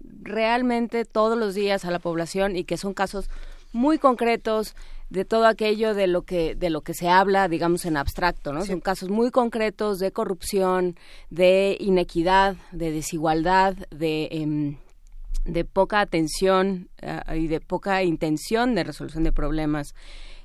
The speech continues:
Speaker 1: Este, que,
Speaker 2: Bueno,
Speaker 1: o
Speaker 2: es
Speaker 1: sea,
Speaker 2: que el, el aeropuerto es justo una muestra de, de todos estos problemas juntos,
Speaker 1: Ajá.
Speaker 2: ¿no?
Speaker 1: Sí, porque lo de menos tú, eh,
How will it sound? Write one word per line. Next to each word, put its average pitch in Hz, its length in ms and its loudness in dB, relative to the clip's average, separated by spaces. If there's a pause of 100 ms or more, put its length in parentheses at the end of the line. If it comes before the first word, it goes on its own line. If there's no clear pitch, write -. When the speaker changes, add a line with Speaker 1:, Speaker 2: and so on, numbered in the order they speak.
(140)
Speaker 1:
Este, 156 580 -6
que, - 120 -10
Speaker 2:
Bueno, 190 120 0
Speaker 1:
o - 20 2
Speaker 2:
es - 60 -8
Speaker 1:
sea, - 100 2
Speaker 2:
que 180 60 4
el, 175 60 2
el 208 120 2
aeropuerto 202 480 2
es 208 60 -6
justo 220 260 -10
una 208 140 -4
muestra 180 440 -6
de, 156 220 -6
de 156 280 -12
todos 185 380 -6
estos - 240 -10
problemas 160 520 -8
juntos, 196 440 -8 (220)
Speaker 1:
Ajá. 208 320 -6
Speaker 2:
¿no? 160 300 -10 (600)
Speaker 1:
Sí, - 160 -2
porque 202 240 2
lo 185 100 6
de 190 100 2
menos 262 300 0
tú, 269 160 -6
eh, 175 760 -2